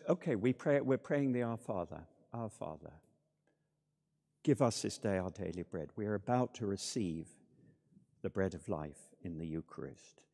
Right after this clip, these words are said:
And what's the next petition? "Forgive us our sins as we forgive those who trespass against us."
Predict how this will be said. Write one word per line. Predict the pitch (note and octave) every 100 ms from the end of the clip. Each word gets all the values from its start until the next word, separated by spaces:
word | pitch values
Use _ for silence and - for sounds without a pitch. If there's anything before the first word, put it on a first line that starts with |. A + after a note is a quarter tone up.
| _ _ _ _ -
And | C#3
what's | D3+ -
the | D3
next | C#3 D3 - -
petition? | A#2+ - G2 - - - A2+ C3 _
"Forgive | - A#2 G#2 C3+
us | B2+ -
our | A2 G2+
sins | - G#2+ G2 G2+ -
as | F#2 -
we | G#2+
forgive | F2+ G2 - F#2
those | F#2 F#2+ F2+ - -
who | -
trespass | E2 - G#2 - - -
against | - F2+ E2 - - -
us." | A#2+ D#2+ - - -